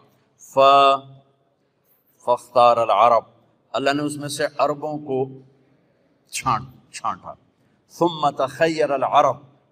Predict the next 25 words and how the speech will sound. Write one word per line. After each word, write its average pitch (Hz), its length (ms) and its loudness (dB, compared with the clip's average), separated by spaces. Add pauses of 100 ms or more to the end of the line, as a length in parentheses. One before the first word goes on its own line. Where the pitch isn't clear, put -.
پھر 160 120 -4
عربوں 160 440 0
کی 170 160 -10
چھانٹی 123 420 -10
کی، 90 200 -20 (520)
فاختار 135 520 2 (180)
مدر، 147 280 2 (360)
پھر 143 80 -12
اس 156 180 -12
میں 147 80 -16
سے 139 180 -8
مدر 139 440 0
کو 127 180 -10
چھانٹا، 90 440 -18 (600)
ثم 165 280 0
تخیر 170 560 2 (180)
مدر، 165 260 6 (440)
پھر 147 80 -14
مدر 170 380 -2 (140)
ایک 127 260 -12
آپ 127 280 -6
کے 120 140 -18 (300)
پردادوں 120 420 -2
میں 101 120 -18
ہے، 80 140 -20